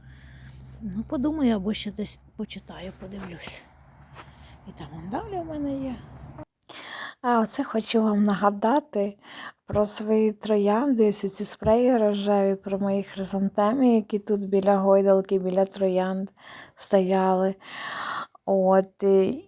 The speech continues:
і, м, так сумно за ними.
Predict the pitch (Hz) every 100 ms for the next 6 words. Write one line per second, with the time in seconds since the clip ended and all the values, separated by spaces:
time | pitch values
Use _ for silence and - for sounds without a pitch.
0 | - 214 233 247 254 247 233 - _ _
1 | 240 277 269 262 - 262 240 - - 196
2 | 196 247 247 247 233 226 214 208 202 196
3 | 196 196